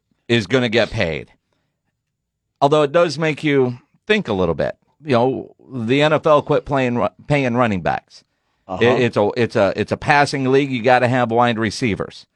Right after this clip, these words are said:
Speaker 2: Unless you're Patrick Mahomes.
Speaker 1: Unless you're Patrick Mahomes, and he's the, he's the exception to the
Speaker 2: Uh-huh.
Speaker 1: rule, right? I mean, Tom Brady was able to do it, uh, and, and, you know, so we've got two over the last twenty-five
Speaker 2: Yeah.
Speaker 1: years that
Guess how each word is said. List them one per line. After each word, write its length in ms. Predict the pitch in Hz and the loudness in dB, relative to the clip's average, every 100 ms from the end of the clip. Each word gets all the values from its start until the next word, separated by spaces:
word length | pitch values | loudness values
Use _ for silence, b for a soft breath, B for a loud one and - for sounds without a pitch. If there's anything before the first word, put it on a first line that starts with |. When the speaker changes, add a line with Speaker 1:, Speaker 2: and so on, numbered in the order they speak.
| _ _ - | _ _ 0
Speaker 2:
Unless 380 | 156 165 151 | 2 2 -2
you're 80 | - | -4
Patrick 400 | 123 135 117 113 | -2 0 0 -4
Mahomes. 540 | 110 107 104 82 76 - | -6 -2 -2 -2 -8 -2
Speaker 1:
Unless 280 | 120 120 117 | 0 2 0
you're 80 | 131 | -2
Patrick 400 | 135 117 110 - | 2 0 0 -4
Mahomes, 380 | 117 110 85 78 | -4 -2 -4 -2
and 120 | 110 | 0
he's 220 | 135 131 | 0 0
the, 260 | 123 107 92 | 0 0 0
he's 240 | 101 123 | -2 0
the 140 | 120 139 | 2 2
exception 540 | 139 - 113 - 120 | 2 2 2 2 -4
to 80 | 107 | 0
the 60 | |
Speaker 2:
Uh-huh. 180 | 117 127 135 | 2 4 2
Speaker 1:
rule, 80 | 156 | 0
right? 300 | 90 92 113 _ _ _ - | 0 0 0 _ _ _ -4
I 60 | |
mean, 140 | 101 95 | -2 2
Tom 220 | 127 139 | 0 2
Brady 280 | 139 147 139 | 2 2 2
was 160 | 127 | 2
able 220 | 131 127 | 2 2
to 100 | 123 | 0
do 220 | 117 127 131 | 2 2 2
it, 60 | |
uh, 20 | |
and, 720 | 123 101 92 127 117 120 113 110 | 2 2 2 2 2 2 0 -2
and, 260 | 120 117 | -2 0
you 80 | 120 | 2
know, 140 | 101 | 0
so 160 | 101 127 | 0 -2
we've 160 | 117 117 | -2 0
got 200 | 131 110 | 0 0
two 260 | - 156 | -2 2
over 160 | 135 127 | 2 2
the 100 | 113 | 0
last 280 | 113 113 - | 2 2 0
twenty-five 500 | 131 123 104 117 104 | -2 -2 2 2 4
Speaker 2:
Yeah. 160 | 120 110 | 4 4
Speaker 1:
years 200 | 101 - | 0 0
that 260 | 113 98 | 0 0